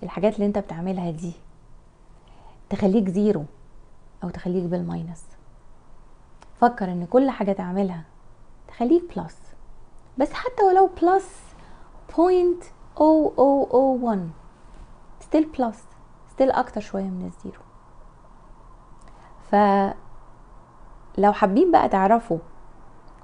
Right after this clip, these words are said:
ايه نظريه ناش في شقة البنات،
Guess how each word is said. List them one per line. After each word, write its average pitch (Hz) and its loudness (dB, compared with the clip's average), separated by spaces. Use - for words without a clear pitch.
ايه 262 6
نظريه 190 0
ناش 190 -6
في 175 -6
شقة 214 -2
البنات، 202 0